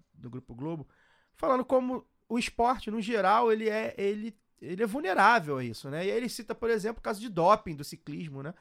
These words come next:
Um dos maiores ciclistas de todos os tempos era um cara que, que se dopava, enfim, e burlava. Aquilo ali era burlar, né, o, o, o esporte.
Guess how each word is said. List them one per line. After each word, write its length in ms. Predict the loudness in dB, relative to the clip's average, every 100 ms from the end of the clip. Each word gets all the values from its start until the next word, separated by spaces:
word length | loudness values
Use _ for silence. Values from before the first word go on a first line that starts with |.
| _ _ _
Um 100 | -10
dos 120 | -6
maiores 300 | -2 0 0
ciclistas 340 | -2 -10 -10 -8
de 60 |
todos 180 | -6 -6
os 140 | -6 -4
tempos 360 | -2 -2 -4
era 200 | -2 -2
um 160 | -4 -2
cara 320 | -2 -2 -4
que, 180 | -12 -16
que 240 | _ -12
se 140 | -10 -4
dopava, 760 | -4 0 2 2 2 0 0
enfim, 360 | -4 -8 -10 -10 _ -12
e 80 | -2
burlava. 520 | 2 6 6 6 -2
Aquilo 240 | -6 -6
ali 260 | -4 -4 -4
era 220 | -4 -4
burlar, 480 | -6 -4 2 4 2
né, 100 | 0
o, 300 | -8 -10 -12
o, 280 | -12 -12 -14
o 140 | -16 -16
esporte. 560 | -16 -12 -12 -12 -20